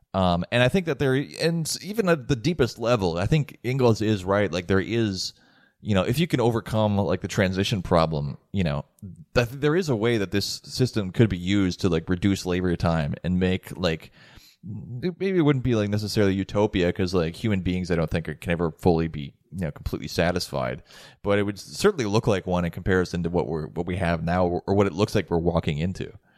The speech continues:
Um, and I still, I still find that to be, um, such an inspiring idea, in spite of the, you know, in spite of the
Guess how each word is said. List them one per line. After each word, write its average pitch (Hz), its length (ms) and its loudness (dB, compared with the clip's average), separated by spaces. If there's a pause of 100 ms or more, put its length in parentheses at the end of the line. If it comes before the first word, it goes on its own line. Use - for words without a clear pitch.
(540)
Um, 73 220 -6
and 113 120 -4
I 123 80 0
still, 170 220 0
I 127 120 2
still 175 220 -2
find 123 260 2
that 104 80 0
to 104 80 -4
be, 90 480 -2
um, 78 380 -8 (380)
such 139 180 0
an 135 80 2
inspiring 104 640 0
idea, 85 560 -4
in 78 140 -6
spite 85 280 0
of 80 180 -6
the, 67 340 -2 (480)
you 92 180 -2
know, 69 80 -2
in 82 80 -4
spite 90 240 2
of 82 80 2
the 76 260 -2